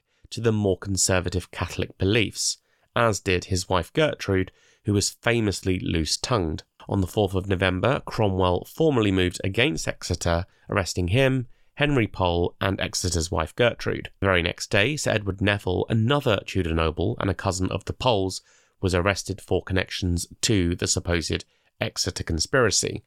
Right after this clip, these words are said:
By the fourth of December, the Marquess of Exeter, Henry Pole, Geoffrey Pole, and Edward Neville had all been tried and convicted of treason.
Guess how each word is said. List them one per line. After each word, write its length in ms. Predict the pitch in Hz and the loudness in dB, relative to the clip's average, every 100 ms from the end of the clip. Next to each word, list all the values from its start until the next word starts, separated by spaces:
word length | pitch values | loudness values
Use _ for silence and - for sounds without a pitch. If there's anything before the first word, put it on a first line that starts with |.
| _ _ _ _ _ - 139 | _ _ _ _ _ -4 2
By 80 | |
the 100 | 117 | 2
fourth 240 | - 127 110 | 2 0 0
of 80 | 107 | 0
December, 580 | 98 123 113 139 165 123 | 2 2 4 2 2 0
the 80 | 117 | 2
Marquess 280 | 110 113 | 0 0
of 80 | 107 | 0
Exeter, 600 | 135 - - 143 139 123 - | 0 -2 0 2 2 0 -2
Henry 280 | 92 82 | 0 0
Pole, 460 | - 131 127 127 107 - | 2 2 4 2 -4 0
Geoffrey 300 | 165 - 107 | 0 0 -2
Pole, 360 | - 92 87 | 2 0 0
and 120 | - 104 | -4 -2
Edward 320 | 101 92 90 | -2 -4 0
Neville 340 | 104 104 101 92 | 0 2 0 0
had 100 | 92 | -2
all 120 | 90 90 | -2 0
been 180 | 85 | 0
tried 460 | 82 - 120 110 - | 0 2 4 2 0
and 160 | - 85 | -6 -2
convicted 520 | 92 85 87 - 85 - | -2 -2 -4 -6 -6 -6
of 180 | - | -6
treason. 520 | - 131 110 82 69 | 0 0 2 0 -2